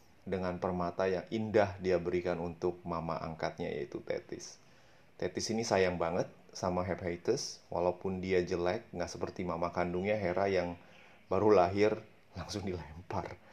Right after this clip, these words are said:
Gila, tega banget. Tapi ya, begitulah Hera, ya.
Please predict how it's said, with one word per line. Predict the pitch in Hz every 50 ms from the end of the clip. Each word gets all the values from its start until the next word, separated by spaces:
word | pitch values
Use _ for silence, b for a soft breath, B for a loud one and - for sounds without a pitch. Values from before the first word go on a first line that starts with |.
| B B B -
Gila, | - 95 92 90 92 87
tega | - 101 87 82 85
banget. | 82 85 85 85 90 87 - - B B B B B B B - - - - - - - - - - - -
Tapi | - 90 - - 101 98 92
ya, | 87 85 - - - -
begitulah | - - 90 87 92 - - 95 92 90 90 90 - - -
Hera, | - 90 82 - 85 82 - - - - -
ya. | - - - -